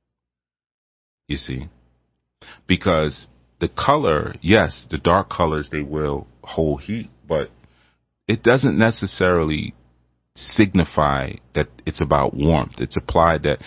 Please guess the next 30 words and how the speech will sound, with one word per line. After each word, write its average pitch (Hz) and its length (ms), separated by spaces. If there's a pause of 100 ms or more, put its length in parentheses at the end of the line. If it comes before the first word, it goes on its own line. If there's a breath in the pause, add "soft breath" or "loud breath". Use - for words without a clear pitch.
(200 loud breath)
they're 104 140
wearing 92 380
wool 80 220
garments, 71 680 (540)
and 80 180
the 69 60
wool 92 360
is 73 100
the 67 80
warmth, 73 420 (1080)
right? 73 320 (420 soft breath)
So 82 180
that 82 220
scarlet 98 600
is, 67 260 (300)
which 87 240
was 82 220 (100)
also 95 340
a 67 160
rare 78 360
color 98 500 (120)
at - 180
that - 220
time, 69 360 (600)
it 82 100
was 82 160
considered 87 500 (140)
to 71 80
be, 76 340 (340)
like, - 140